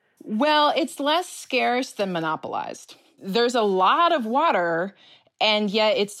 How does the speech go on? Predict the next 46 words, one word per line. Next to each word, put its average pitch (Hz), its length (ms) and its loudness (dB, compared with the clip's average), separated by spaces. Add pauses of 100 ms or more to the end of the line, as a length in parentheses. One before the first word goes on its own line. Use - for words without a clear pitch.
(100)
almost 254 500 0
all 180 300 2
consumed 196 1120 -6
by 185 920 2
a 185 80 -2
very 214 340 0
small 190 300 -4
portion 175 320 -6
of 156 80 -8
the 170 60 -14
population 170 680 -6
who 180 580 -2
have, 185 680 -4 (320)
you 180 140 -4
know, 165 160 -4
maneuvered 226 640 0
their 185 160 0
way 214 240 0
to 214 160 -4
living 196 420 -2
right 190 220 0
next 180 320 -6
to 196 100 -8
where 170 220 -4
water 156 280 -2
comes 196 280 -8
out 302 200 0
from 156 320 -6
so - 160 -6
that 180 180 -6
they 202 140 0
get 196 180 -4
to 190 100 -10
use 175 200 -6
it 185 80 -4
all 208 280 2
before, 170 580 -2
or 180 80 -2
get 185 240 -4
to 202 100 -8
use 190 180 -6
as 165 140 -8
much 165 200 -10
as - 80 -14
they 127 100 -10
want. 220 400 0